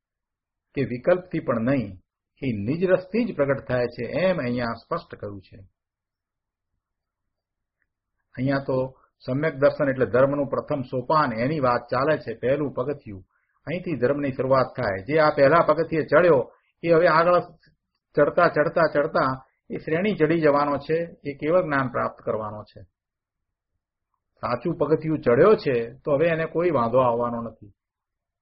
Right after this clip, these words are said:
થોડો વહેલો કે મોડો, પણ એ પહોંચવાનો જ છે. એક બે ભાવ આમ તેમ થાય, એ સિવાય બીજું કંઈ ફેર પડવાનું નથી.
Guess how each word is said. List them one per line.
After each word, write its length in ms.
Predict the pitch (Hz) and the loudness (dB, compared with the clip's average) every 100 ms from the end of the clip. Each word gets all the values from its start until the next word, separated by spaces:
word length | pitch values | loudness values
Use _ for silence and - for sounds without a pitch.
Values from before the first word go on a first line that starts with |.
| _ _ _ _ | _ _ _ _
થોડો 160 | 160 | 2
વહેલો 360 | 147 107 135 175 | 2 6 8 8
કે 120 | 165 | 6
મોડો, 380 | 135 143 170 139 127 | 0 2 4 4 2
પણ 160 | - | -6
એ 60 | 143 | -6
પહોંચવાનો 600 | 139 131 131 165 156 110 | -4 -4 -2 0 0 -2
જ 40 | |
છે. 280 | 101 - 117 - _ _ _ _ _ _ _ _ _ _ _ _ _ _ _ _ _ _ _ _ | -6 -18 -20 -20 _ _ _ _ _ _ _ _ _ _ _ _ _ _ _ _ _ _ _ _
એક 160 | 123 127 | -14 -6
બે 120 | 127 | -6
ભાવ 260 | 113 117 131 | 0 2 0
આમ 280 | 135 110 117 | -2 -4 -4
તેમ 220 | 131 127 | -6 -6
થાય, 380 | 123 143 131 123 | -2 0 0 -2
એ 20 | |
સિવાય 240 | 135 143 | -2 -2
બીજું 280 | 135 127 131 | -2 -4 -6
કંઈ 220 | 135 202 | 0 0
ફેર 220 | 233 147 | 2 0
પડવાનું 420 | 135 127 120 113 113 | 0 -2 -2 -4 -8
નથી. 260 | 117 _ | -12 _